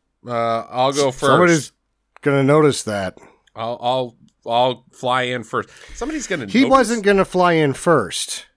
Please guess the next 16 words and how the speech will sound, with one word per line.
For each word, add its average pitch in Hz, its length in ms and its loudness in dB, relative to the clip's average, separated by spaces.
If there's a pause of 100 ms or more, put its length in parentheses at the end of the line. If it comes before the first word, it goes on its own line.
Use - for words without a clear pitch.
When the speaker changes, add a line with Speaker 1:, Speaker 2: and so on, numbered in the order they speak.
(600)
Speaker 2:
They 156 200 2
caught - 680 0 (920)
the 143 720 4
king, 151 540 2 (1200)
the 120 140 -8
fat 147 260 0
guy, 113 340 -2 (1040)
being 170 440 4
the 139 80 0
snitch, - 680 -2 (220)
Speaker 1:
Uh-huh. 110 260 -8 (340)
Speaker 2:
and 156 180 0
they 160 120 6
made 175 360 6
him 156 500 2
say, 151 760 2